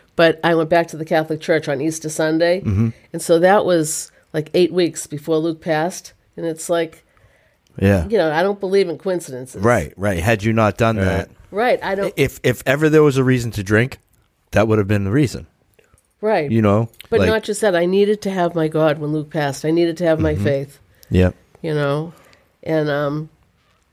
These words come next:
Speaker 1: and so I had already started writing, and then Luke passed, so I put the pencil down for six months.
Speaker 2: Yeah.
Speaker 1: And, um, then I picked it up again,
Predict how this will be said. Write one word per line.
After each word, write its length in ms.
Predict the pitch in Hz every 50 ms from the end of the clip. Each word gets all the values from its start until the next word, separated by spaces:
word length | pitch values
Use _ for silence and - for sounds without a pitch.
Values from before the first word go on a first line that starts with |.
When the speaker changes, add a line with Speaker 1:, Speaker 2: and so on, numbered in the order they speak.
| - - -
Speaker 1:
and 160 | 160 160 156
so 460 | - - 180 165 165 165 156 156 - _ _ _ _ _ _ _ _ -
I 120 | 165 180
had 100 | 180 175
already 260 | 180 185 185 175 170 160
started 460 | - - - 175 165 160 156 143 147
writing, 560 | 165 170 175 175 160 147 143 143 143 147 147 _ _ _ _ _ _ _ _ - -
and 220 | 170 175 175 175
then 240 | 170 165 165 165 170
Luke 220 | 175 170 160 160
passed, 520 | - 202 175 160 156 147 143 - - - -
so 560 | - - - 175 160 156 156 156 151 147 - -
I 120 | 156 160
put 280 | 160 160 - 175 170 -
the 60 | 170
pencil 380 | 165 190 165 165 160 - 156 156
down 260 | 147 151 147 147 139
for 100 | 143 151
six 340 | 147 - 151 147 - - 160
months. 380 | 151 139 131 131 131 - -
Speaker 2:
Yeah. 260 | 120 127 101 - - - - - - - _ _ _ _ _ -
Speaker 1:
And, 180 | 160 170 165 160
um, 340 | 156 151 151 151 151 151 151 -
then 160 | - 180 175 175
I 80 | 170
picked 300 | 170 - 202 170 - -
it 80 | 170 170
up 160 | 170 165 -
again, 480 | 160 156 156 151 147 147 151 151 160